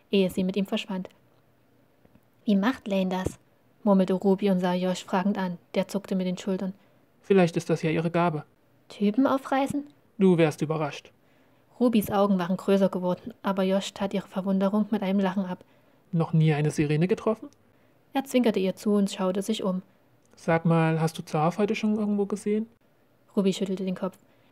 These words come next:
Speaker 1: "Nein, aber Mikino auch nicht." Josh neigte leicht den Kopf. In vielen Fällen erklärte das schon einiges. Doch irgendwie hatte der Akepale schon den ganzen Tag ein schlechtes Gefühl.
Speaker 2: "Vielleicht sollten wir mal",
Speaker 1: setzte er an,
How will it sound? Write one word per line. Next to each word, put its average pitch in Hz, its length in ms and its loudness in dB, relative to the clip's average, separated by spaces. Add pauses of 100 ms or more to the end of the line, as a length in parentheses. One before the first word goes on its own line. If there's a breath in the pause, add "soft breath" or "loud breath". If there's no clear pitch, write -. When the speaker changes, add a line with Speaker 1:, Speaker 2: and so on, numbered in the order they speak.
Speaker 1:
"Nein, 220 340 2
aber 214 140 0
Mikino 233 380 2
auch 226 200 0
nicht." 190 300 -4 (340)
Josh 196 280 0
neigte 196 280 2
leicht 190 220 0
den 208 100 -2
Kopf. - 240 -6 (380 soft breath)
In 269 120 2
vielen 262 300 2
Fällen 202 320 2
erklärte 190 380 -2
das 185 180 -6
schon 208 160 -2
einiges. 180 460 -6 (440 soft breath)
Doch 196 140 0
irgendwie 202 400 2
hatte 190 160 -2
der 196 120 0
Akepale 196 720 -2
schon 208 220 0
den 208 80 2
ganzen 226 260 0
Tag 233 260 0
ein 185 100 -4
schlechtes - 360 -6
Gefühl. 196 320 -2 (320 loud breath)
Speaker 2:
"Vielleicht 156 420 0
sollten 160 360 2
wir 156 100 2
mal", 156 400 0 (300 soft breath)
Speaker 1:
setzte 196 360 -4
er 196 320 0
an, 196 320 -2